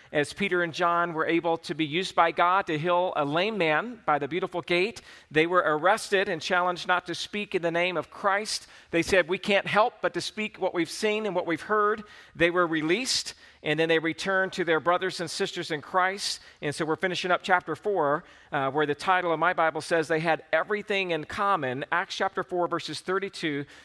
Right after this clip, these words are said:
through the end of the chapter. Luke writes this, "Now the full number of those who believed were of one heart and soul,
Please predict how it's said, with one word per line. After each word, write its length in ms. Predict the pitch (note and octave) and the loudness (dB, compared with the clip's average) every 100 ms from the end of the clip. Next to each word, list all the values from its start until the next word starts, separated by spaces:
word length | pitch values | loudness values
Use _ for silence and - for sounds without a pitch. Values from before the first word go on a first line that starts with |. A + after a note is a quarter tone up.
| - | -4
through 180 | E3 | -2
the 160 | C#3+ C#3+ | 0 0
end 120 | D3 | 0
of 80 | C3 | -2
the 80 | C#3+ | -4
chapter. 640 | - E3 C#3+ - - - _ - | -2 0 0 -2 -14 -14 _ -8
Luke 240 | D3 E3+ - | -4 -4 0
writes 340 | D#3 D3+ - | -2 -2 -6
this, 500 | B2+ D#3 C3 - - - - - | 0 0 0 -2 -6 -8 -20 -2
"Now 120 | E3+ | 2
the 120 | F3 D#3 | 2 0
full 240 | - A3+ | 2 4
number 360 | G3 G#3+ G3 D#3+ | 4 2 2 0
of 120 | D3 | 2
those 420 | C#3+ C3 D#3+ - | 2 2 -2 -2
who 160 | F3 D3+ | -4 0
believed 640 | D3 E3 G3+ B2+ E3 - - - | 0 0 0 -2 -6 -10 -20 -10
were 180 | D#3+ F3 | 4 6
of 200 | F3 C#3+ | 6 4
one 180 | F3+ G#3+ | 4 4
heart 340 | E3 G#3+ G#3 | 4 4 4
and 160 | F#3+ E3+ | 0 -4
soul, 540 | - G3+ G#3 B2+ C#3+ | -2 0 0 -2 -6